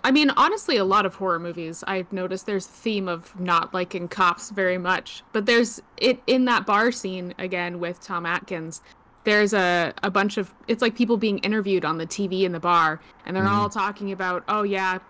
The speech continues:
Speaker 1: cops, they're, they don't care. They're thugs. They just wanna kill people." Like, it, it's, it's interesting the way that everything is framed. Other than, like, obviously, the main characters, like Tom Atkins and Bruce Campbell, they're, they're the good guys.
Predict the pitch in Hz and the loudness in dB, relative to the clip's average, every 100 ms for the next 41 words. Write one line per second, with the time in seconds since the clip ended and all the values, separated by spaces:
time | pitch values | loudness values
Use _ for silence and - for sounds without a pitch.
0 | - - - 208 180 - - - 185 196 | -20 -20 -4 0 0 -2 -14 -12 -4 -2
1 | 190 - - 190 196 196 196 180 175 196 | -2 -6 -4 -2 -2 0 0 0 -2 -2
2 | 190 208 190 185 185 - 175 180 185 196 | -2 0 2 2 -4 -4 -4 -4 -4 -4
3 | 185 190 180 190 180 180 175 170 175 - | -4 -4 -4 -4 -4 -4 -4 -6 -10 -20
4 | _ _ 170 165 180 180 - - _ _ | _ _ -8 -6 -6 -8 -12 -20 _ _
5 | - 214 208 - 233 226 - - _ - | 0 0 0 0 0 0 -4 -10 _ 4
6 | 262 233 214 185 - 196 175 165 185 196 | 4 6 4 4 0 -2 -2 -2 -8 -4
7 | 202 190 190 175 175 185 196 170 170 202 | 0 2 0 -2 -4 -6 -4 -6 -2 -2
8 | 175 170 - 269 294 269 254 226 208 - | -2 -2 0 2 2 4 4 4 2 2
9 | 202 208 202 185 185 _ _ _ - 208 | 2 0 0 0 -2 _ _ _ 0 2
10 | 190 208 185 180 175 170 170 170 175 165 | 2 2 0 0 -4 -4 -6 -6 -6 -6
11 | 156 - 165 160 160 156 - 165 165 160 | -8 -10 -12 -12 -12 -14 -10 -10 -8 -8
12 | 160 165 202 185 220 208 190 196 170 - | -6 -2 -2 2 0 2 2 0 0 -2
13 | 175 - | -4 -8